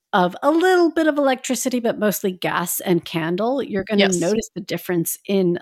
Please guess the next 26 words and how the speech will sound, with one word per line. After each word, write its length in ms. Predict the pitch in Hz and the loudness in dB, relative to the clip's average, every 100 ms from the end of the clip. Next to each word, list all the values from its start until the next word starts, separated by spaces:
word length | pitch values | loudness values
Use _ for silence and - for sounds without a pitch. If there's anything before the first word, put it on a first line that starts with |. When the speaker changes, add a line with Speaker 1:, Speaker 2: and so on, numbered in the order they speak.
| _ | _
Speaker 1:
light 240 | 202 277 - | -6 -6 -4
quality. 600 | 175 - - 214 311 - _ - - | -8 -8 -8 -6 -6 -8 _ -12 -2
Speaker 2:
Yep. 180 | 180 - _ _ - | 0 0 _ _ 0
Speaker 1:
Um, 440 | 208 190 180 175 - | 2 2 2 -2 -4
and 320 | 226 226 208 - 214 | -2 -2 -2 -6 -8
gathering 480 | 185 170 175 190 185 | -4 -2 -2 0 0
a 40 | |
few 240 | 175 - 175 | -2 -6 -8
stones, 680 | - - 339 285 277 277 - - - _ | -6 2 4 4 2 0 -4 -20 -20 _
form 380 | - 262 262 254 | -10 -4 -2 -2
them 180 | 233 226 | -2 -4
into 340 | - 208 226 | -4 -6 -6
some 400 | 202 208 196 185 - 185 | -8 -6 -6 -6 -10 -10
device, 500 | 175 165 156 - - | -8 -6 -8 -10 -6
like, 260 | 180 165 - - | -6 -8 -6 0
"X 260 | 294 - | 0 0
marks 280 | 277 277 - | 0 0 -4
the 100 | 254 | -10
spot, 380 | - 277 233 - | 0 0 0 -2
bitches." 480 | 185 - 208 214 - _ _ - | -6 -4 -4 -6 -10 _ _ -8
Speaker 2:
Oh, 420 | 185 233 262 277 | -4 -2 2 6
is 140 | 285 | 6
that 260 | - 285 277 | 4 2 4
what 120 | 311 | 4
he's 240 | 311 285 196 | 6 6 6
doing? 720 | 208 240 220 202 175 156 147 | 6 8 8 6 2 0 -4